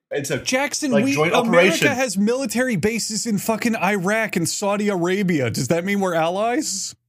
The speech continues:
Speaker 1: What, we are directly allies, though? <laughs> Are you trying to dis-,
Speaker 2: <laughs>
Speaker 1: disband
Speaker 2: The point
Speaker 1: the
Speaker 2: is,
Speaker 1: Five
Speaker 2: a military
Speaker 1: Eyes right
Speaker 2: base
Speaker 1: now,
Speaker 2: doesn't
Speaker 1: publicly?
Speaker 2: mean anything. You're seeing it as, like, this
Speaker 1: Well
Speaker 2: holy beacon of, "Look, we're friends. We'll never spy
Speaker 1: No,
Speaker 2: on
Speaker 1: wait.
Speaker 2: each other." It doesn't add
Speaker 1: The
Speaker 2: any
Speaker 1: difference
Speaker 2: weight.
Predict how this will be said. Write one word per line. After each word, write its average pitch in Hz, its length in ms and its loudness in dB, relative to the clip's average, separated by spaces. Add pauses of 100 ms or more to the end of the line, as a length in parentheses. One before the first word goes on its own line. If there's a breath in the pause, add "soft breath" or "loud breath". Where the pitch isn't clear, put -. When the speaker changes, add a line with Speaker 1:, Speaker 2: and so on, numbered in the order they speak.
(1080)
Speaker 1:
What, 143 180 -6
we 131 100 4
are 127 80 2
directly 127 520 2
allies, 107 400 0
though? - 80 2
<laughs> - 380 2
Are 170 140 8
you 202 140 4
trying 147 220 4
to 151 80 2
dis-, 131 260 -4
Speaker 2:
<laughs> 294 180 2
Speaker 1:
disband 139 640 2
Speaker 2:
The 240 260 0
point 262 240 0
Speaker 1:
the 262 80 2
Speaker 2:
is, 277 80 -2
Speaker 1:
Five 139 240 6
Speaker 2:
a - 20 2
military 131 280 4
Speaker 1:
Eyes 143 80 2
right 143 180 8
Speaker 2:
base 135 100 0
Speaker 1:
now, 131 100 4
Speaker 2:
doesn't 151 220 2
Speaker 1:
publicly? 135 460 2
Speaker 2:
mean 269 60 0
anything. 226 680 0
You're 196 140 0
seeing 247 320 -2
it 240 100 -2
as, 226 120 -2
like, 233 140 -2
this 202 180 0
Speaker 1:
Well 220 160 -2
Speaker 2:
holy 226 160 0
beacon 226 340 0
of, 190 180 0
"Look, 294 280 0
we're 254 160 0
friends. 269 500 -2
We'll 202 140 0
never 247 340 0
spy 196 280 0
Speaker 1:
No, 196 100 8
Speaker 2:
on 139 40 6
Speaker 1:
wait. 143 140 8
Speaker 2:
each 120 60 0
other." 156 240 -2
It 185 120 0
doesn't 254 300 -4
add 220 320 0
Speaker 1:
The 247 60 6
Speaker 2:
any 226 80 4
Speaker 1:
difference 226 600 6
Speaker 2:
weight. - 40 -20